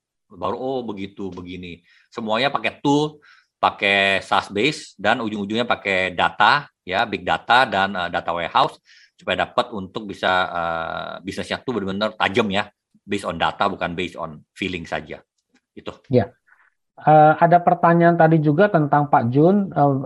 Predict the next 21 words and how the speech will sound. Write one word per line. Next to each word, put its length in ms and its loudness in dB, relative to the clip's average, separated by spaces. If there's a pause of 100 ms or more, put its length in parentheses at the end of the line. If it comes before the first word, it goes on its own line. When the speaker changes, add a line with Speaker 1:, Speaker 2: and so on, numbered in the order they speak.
(120)
Speaker 2:
saya 320 6
langsung, 560 0
eh, 400 4
sikapi 480 0
karena 320 4
sebenarnya 320 2
udah, 140 4 (100)
udah 240 2
pernah 240 0
dijawab 240 2
Pak 160 2
Jun. 160 2
Kalau 160 4
mendekati 560 2
anak, 240 2
tadi 240 2
Pak 160 2
Jun 160 4
bilang 320 4
belajar 240 2
K-pop. 480 2